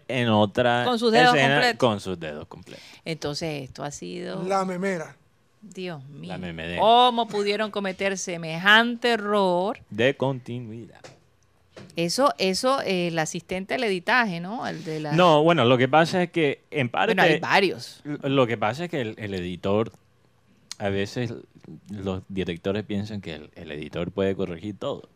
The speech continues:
Speaker 1: Pero si en el set, los asistentes de, de, de guión, los, los lectores de guión,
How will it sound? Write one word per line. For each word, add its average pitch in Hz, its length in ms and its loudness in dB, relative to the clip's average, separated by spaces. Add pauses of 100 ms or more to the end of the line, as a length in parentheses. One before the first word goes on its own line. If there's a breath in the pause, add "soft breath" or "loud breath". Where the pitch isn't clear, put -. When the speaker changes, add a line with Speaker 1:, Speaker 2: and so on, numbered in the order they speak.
(320)
Speaker 1:
Pero 107 360 -2
si 123 340 -4
en 117 160 -2
el 107 140 -4
set, 143 360 0 (960)
los 101 240 -4
asistentes 113 800 -4
de, 98 260 -4
de, 90 320 -8
de 87 160 -12
guión, 95 380 0
los, 90 220 -6
los 87 240 -8
lectores 92 420 -6
de 92 100 -6
guión, 87 520 -2